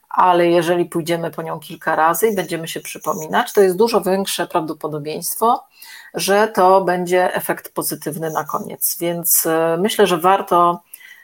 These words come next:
e, reklamować, e, swoje osiągnięcia po prostu w trakcie roku, po to, żeby one potem mogły, e, na koniec, e, premiować się.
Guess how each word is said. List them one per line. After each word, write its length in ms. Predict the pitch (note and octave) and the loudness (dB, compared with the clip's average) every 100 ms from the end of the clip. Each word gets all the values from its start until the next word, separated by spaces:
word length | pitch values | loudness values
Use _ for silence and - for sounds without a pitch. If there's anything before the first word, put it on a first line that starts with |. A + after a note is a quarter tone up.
| - | -6
e, 720 | E3+ E3+ E3 E3 E3+ - - - | -2 0 0 0 -4 -6 -12 -6
reklamować, 1300 | G3 G#3+ A3 A3 F3 D#3+ C#3+ D3 G3 G#3 - - - - | 0 2 2 0 2 2 2 4 2 0 -8 -10 -12 -8
e, 200 | E3+ F3 | -6 -4
swoje 400 | - - E3 F#3+ | -4 -2 0 0
osiągnięcia 580 | G#3+ C#4+ A#3+ D3+ D3 - | -2 0 0 -2 -4 -10
po 120 | G#3 | -6
prostu 380 | E3+ D3 - - | -4 -4 -6 -6
w 40 | |
trakcie 340 | - G3 - | -4 -4 -4
roku, 480 | F3+ D3+ - E3+ G#3 - - - - | -4 -4 -6 -8 -8 -10 -20 -20 -2
po 120 | F#3+ | 0
to, 160 | G3 A3+ | 2 0
żeby 280 | F#3+ F#3 | 2 2
one 260 | F#3 F3+ F#3+ | 2 2 0
potem 400 | F#3+ - F3 E3 | -2 -2 -2 0
mogły, 600 | E3 E3+ D#3+ E3+ E3+ F3 - - | 0 0 0 0 -2 -4 -12 -8
e, 180 | E3 E3 | -4 -2
na 160 | E3 F3+ | -2 -2
koniec, 680 | E3 D#3+ D#3+ E3 - - | -2 -4 -6 -4 -4 -2
e, 640 | D#3+ D#3 D#3+ D#3+ E3 E3 E3 | -2 0 0 0 -2 -4 -4
premiować 500 | D4+ G4 A3+ D3 - | 2 4 4 2 -4
się. 260 | - - | -8 -10